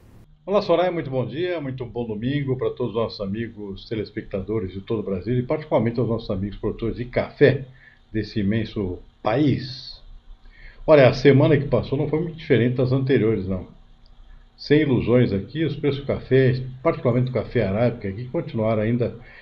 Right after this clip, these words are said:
em níveis extremamente baixos no mercado internacional. E esse gráfico que a gente pode mostrar agora, eu acho que é autoexplicativo. Preço aí na faixa de, é, um dólar e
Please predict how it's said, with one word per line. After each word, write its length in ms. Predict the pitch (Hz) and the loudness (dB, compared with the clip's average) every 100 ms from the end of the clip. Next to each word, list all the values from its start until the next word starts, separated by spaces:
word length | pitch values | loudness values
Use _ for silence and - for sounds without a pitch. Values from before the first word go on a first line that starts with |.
| - - | -8 -2
em 100 | 117 | 2
níveis 260 | 123 131 | 4 2
extremamente 480 | - 165 165 143 - | 2 4 6 4 0
baixos 420 | 95 107 113 110 | 0 2 2 0
no 100 | 110 | -4
mercado 480 | 104 98 98 107 101 | -2 -2 -2 -2 -2
internacional. 880 | 98 101 95 98 98 98 123 - - - - - - | -4 -4 -4 -6 -4 -2 0 -2 -6 -16 -20 -20 -8
E 60 | 135 | -6
esse 240 | 160 - | -4 -4
gráfico 340 | 104 123 127 | 2 4 4
que 60 | - | 0
a 40 | |
gente 140 | 107 - | -4 -2
pode 220 | 120 107 | -2 0
mostrar 400 | 104 98 - 107 | -2 -4 -4 -4
agora, 480 | 95 104 127 104 - - - - - | -2 2 2 0 -4 -14 -20 -20 -8
eu 60 | 135 | -6
acho 160 | 131 | -4
que 60 | - | 2
é 40 | |
autoexplicativo. 1000 | 120 117 123 - 135 139 127 - 117 95 - - - - - - | 2 2 0 -4 -2 2 0 0 -2 -2 -6 -16 -20 -18 -18 -14
Preço 340 | - 123 120 117 | -4 -2 -2 0
aí 380 | 113 117 98 - - - | 2 2 0 -6 -14 -14
na 140 | 104 98 | -10 -8
faixa 360 | - 117 113 107 | -2 -2 -2 -6
de, 400 | 95 98 98 92 - - - - - - | -6 -4 -4 -6 -12 -18 -18 -18 -18 -12
é, 200 | 107 104 | -4 -2
um 180 | 104 117 | -2 -2
dólar 480 | 101 113 113 107 101 | 2 4 4 2 0
e 200 | 101 98 | -2 -4